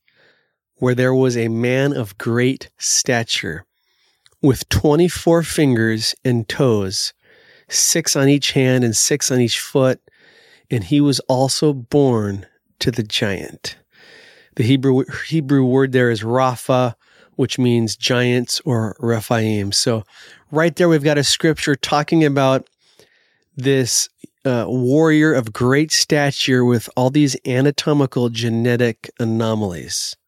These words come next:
Uh, pretty crazy. Um, then we've got a quote from, I like to go again to extra biblical sources. Um, there is a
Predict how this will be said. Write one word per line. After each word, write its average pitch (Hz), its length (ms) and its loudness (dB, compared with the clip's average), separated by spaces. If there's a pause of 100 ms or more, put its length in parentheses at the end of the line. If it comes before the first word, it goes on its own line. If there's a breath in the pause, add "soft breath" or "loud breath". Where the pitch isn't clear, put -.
(840 soft breath)
Uh, 117 340 0
pretty 147 220 2
crazy. 120 640 0 (920 soft breath)
Um, 123 300 0
then 143 160 2
we've 190 200 0
got 160 180 2
a 143 40 0
quote 156 460 0
from, 123 720 0 (1400 soft breath)
I 143 80 2
like 165 160 0
to 151 100 0
go 135 280 2
again 127 320 2
to 123 140 0
extra 135 300 -2
biblical 127 680 0
sources. 139 880 0 (800 soft breath)
Um, 123 540 0 (400 loud breath)
there 143 320 2
is 131 640 2
a 117 460 0